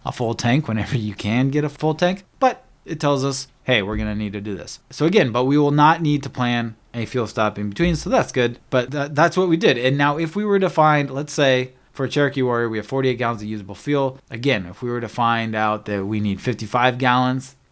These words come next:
instead of twenty-seven point seven gallons, we would now know that we need to put in a fuel stop. So we would go ahead somewhere in there, we would find an airport with fuel services that we can go to, plenty of fuel to get there to that airport, and then we'd fill up and then make our way to our final destination.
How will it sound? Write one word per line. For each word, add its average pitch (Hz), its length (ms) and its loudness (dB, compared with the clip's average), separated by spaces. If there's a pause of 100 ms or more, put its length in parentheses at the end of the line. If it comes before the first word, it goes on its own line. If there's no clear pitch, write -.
(160)
instead 107 220 -6
of 98 80 -6
twenty-seven 110 420 -4
point 107 140 -4
seven 110 240 -2
gallons, 107 420 0
we 123 160 -4
would 120 140 -2
now 117 200 2
know 117 200 -2
that 110 100 -4
we 107 140 -6
need 107 240 -6
to 104 140 -6
put 131 220 -2
in 117 280 -4
a 107 220 -8
fuel 175 300 2
stop. 160 460 4 (240)
So 131 140 2
we 127 120 0
would 127 200 0
go 123 180 2
ahead 113 420 0 (200)
somewhere 147 440 2
in 127 140 2
there, 120 220 0
we 110 80 -2
would 101 100 -6
find 117 240 -2
an 113 80 -4
airport 107 480 -4
with 90 160 -14
fuel 127 220 -2
services 107 640 -4
that 90 120 -10
we 90 80 -14
can 95 140 -8
go 101 180 -4
to, 101 360 -4
plenty 123 300 -4
of 113 80 -6
fuel 110 480 -4 (120)
to 117 100 -8
get 127 240 -2
there 120 240 0
to 117 160 -14
that 127 220 4
airport, 127 520 0
and 113 120 -10
then 104 100 -6
we'd 95 180 -8
fill 113 240 -6
up 104 300 -6
and 101 140 -2
then 95 120 -2
make 92 220 -6
our 87 100 -6
way 87 300 -6
to 87 200 -8
our 82 120 -6
final 82 280 -8
destination. - 600 -14